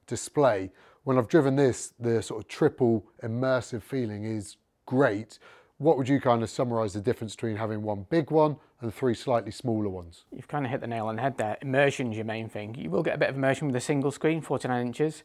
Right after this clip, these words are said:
Speaker 2: but with the triples, they're more around the side of you. So it's much more immersive. You'll probably see similar feel to your mirror, to your side screens or your wing mirrors in your real car. So it's a bit more realistic.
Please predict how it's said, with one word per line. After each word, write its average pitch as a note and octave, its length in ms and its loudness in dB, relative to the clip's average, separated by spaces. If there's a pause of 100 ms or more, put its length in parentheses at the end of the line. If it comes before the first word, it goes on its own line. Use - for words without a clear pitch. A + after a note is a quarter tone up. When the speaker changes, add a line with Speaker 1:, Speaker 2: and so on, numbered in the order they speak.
(260)
Speaker 2:
but - 80 -6
with D3 100 0
the D3 60 0
triples, E3 400 0
they're D3+ 80 0
more D3+ 200 4
around C#3+ 140 4
the C3+ 60 -2
side C#3+ 300 2
of A2 60 -4
you. G#2 160 -4 (120)
So C3 220 0
it's B2+ 140 -4
much - 180 -8
more C#3 260 0
immersive. A#2+ 500 2
You'll A#2+ 100 0
probably C3 240 2
see A#2 320 -2 (240)
similar D#3 320 4
feel C#3+ 260 4
to D3 140 -4
your B2 60 2
mirror, B2+ 240 4
to - 180 -4
your A2 320 4
side D3 280 4
screens D3 380 0
or G#2+ 60 0
your G2+ 100 -2
wing C3 160 2
mirrors C#3 220 4
in C3 100 -2
your C3 80 2
real C#3 180 4
car. D3 240 2
So C#3 220 -2
it's C3+ 80 -8
a - 40 -20
bit - 120 0
more C3+ 140 0
realistic. A#2 680 -2